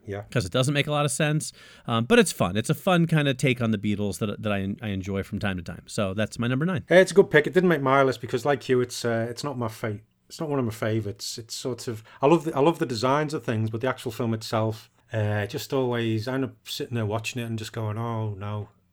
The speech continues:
Speaker 1: it's weird."
Speaker 2: Yeah.
Speaker 1: Yeah, it's just
Speaker 2: Yeah.
Speaker 1: one of those, I don't enjoy watching it.
Speaker 2: Right, I'm, I get
Speaker 1: There's
Speaker 2: that.
Speaker 1: moments
Speaker 2: I
Speaker 1: I
Speaker 2: totally
Speaker 1: like,
Speaker 2: get
Speaker 1: but there's
Speaker 2: that.
Speaker 1: moments I like, but as a whole, as a film, I don't, I don't particularly enjoy watching it.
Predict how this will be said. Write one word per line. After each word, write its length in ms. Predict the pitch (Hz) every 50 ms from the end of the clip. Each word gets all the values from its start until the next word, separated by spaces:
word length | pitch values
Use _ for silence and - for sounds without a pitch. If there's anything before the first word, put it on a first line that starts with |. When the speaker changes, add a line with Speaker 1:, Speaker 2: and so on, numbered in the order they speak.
| _ _
Speaker 1:
it's 220 | - 107 - -
weird." 320 | - 110 117 113 - - - - _
Speaker 2:
Yeah. 80 | 110 104
Speaker 1:
Yeah, 60 | 101 110
it's 140 | 110 -
just 100 | - 135
Speaker 2:
Yeah. 80 | 127 120
Speaker 1:
one 60 | 147 139
of 40 |
those, 200 | 127 135 123 117 - - - - -
I 80 | 127 120
don't 200 | 110 147 139 131
enjoy 260 | 127 117 120 117 113
watching 300 | 107 104 107 - - 120 110
it. 80 | 110 - _
Speaker 2:
Right, 200 | - 139 127 117 -
I'm, 200 | 131 139 143 - -
I 160 | 120 131 143
get 60 | 131
Speaker 1:
There's 160 | - 123 180
Speaker 2:
that. 60 | 202
Speaker 1:
moments 300 | 214 220 208 208 185 -
Speaker 2:
I 40 | 175
Speaker 1:
I 20 | 139
Speaker 2:
totally 180 | 123 113 104 110
Speaker 1:
like, 60 | 107 104
Speaker 2:
get 40 | 95
Speaker 1:
but 80 | - -
there's 80 | -
Speaker 2:
that. 20 | 165
Speaker 1:
moments 260 | 185 196 190 180 -
I 20 | 147
like, 140 | 127 120 117
but 80 | 123 120
as 100 | 113 117
a 100 | 120 113
whole, 280 | 127 135 143 143 147
as 80 | 135 120
a 60 | 117
film, 280 | 113 - 139 127 120 113
I 40 | 110
don't, 200 | 113 113 113 113 - _ - - - _
I 80 | - 110
don't 160 | 117 117 110
particularly 380 | 110 - - 110 110 - 113 101
enjoy 260 | 95 92 - 98 92
watching 360 | 87 90 - - - 101 87
it. 100 | 82 -